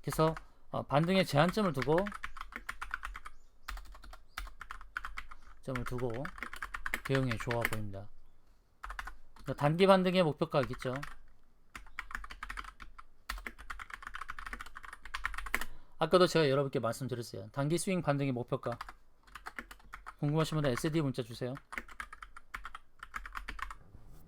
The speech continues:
아까 말씀드린 바대로 대응하셔도 좋은데 난 그 가격,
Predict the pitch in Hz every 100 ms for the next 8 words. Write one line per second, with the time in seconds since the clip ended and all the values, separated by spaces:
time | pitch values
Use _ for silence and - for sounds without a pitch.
0 | - 180 170 165 147 190 185 190 190 165
1 | 160 165 165 165 151 156 151 170 147 127
2 | 131 147 117 - 156 196 - 151 - 131
3 | 147 147